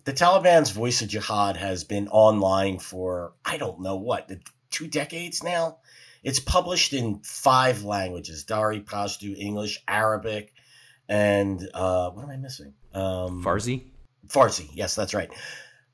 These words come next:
Speaker 1: What is, uh, U S centcom or Resolute Support? How many languages is that published in?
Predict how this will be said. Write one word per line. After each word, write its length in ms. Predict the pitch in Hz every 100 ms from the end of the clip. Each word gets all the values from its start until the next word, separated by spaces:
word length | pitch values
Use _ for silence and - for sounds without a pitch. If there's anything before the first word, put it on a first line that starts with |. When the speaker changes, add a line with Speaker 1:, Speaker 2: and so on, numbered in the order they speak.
| _ _ _ -
Speaker 1:
What 180 | 151
is, 220 | 208 214 208
uh, 300 | 202 180 165 131
U 220 | 143 175
S 80 | 170 160
centcom 560 | 151 - 175 - -
or 340 | 117 110 107 101
Resolute 400 | 113 123 143 139
Support? 320 | - 147 135
How 100 | 131
many 180 | 135 131
languages 500 | 127 131 127 127 123
is 140 | 113
that 200 | 117 -
published 320 | 135 131 -
in? 180 | 135 139